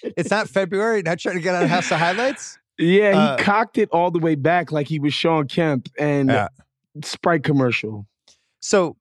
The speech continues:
Speaker 1: Portland, everyone made a big fuss about their big summer. And they ended up with this team where Nurkic just fouls out every game against Jokic. Today, he, he fouled out in twenty-four minutes. And they had Kanter guarding Jokic in the O Ts.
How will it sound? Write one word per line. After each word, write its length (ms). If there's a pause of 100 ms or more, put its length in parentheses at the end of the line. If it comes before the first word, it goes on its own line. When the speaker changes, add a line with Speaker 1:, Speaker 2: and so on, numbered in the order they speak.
Speaker 1:
Portland, 380
everyone 300
made 160
a 40
big 200
fuss 360
about 280
their 100
big 240
summer. 440 (800)
And 300
they 120
ended 160
up 140
with 120
this 200
team 260
where 120
Nurkic 460
just 280
fouls 280
out 200
every 200
game 280
against 440 (160)
Jokic. 580 (360)
Today, 340
he, 300
he 140
fouled 300
out 180
in 60
twenty-four 480
minutes. 500 (720)
And 100
they 120
had 200
Kanter 460
guarding 300
Jokic 680
in 140
the 160
O 80
Ts. 560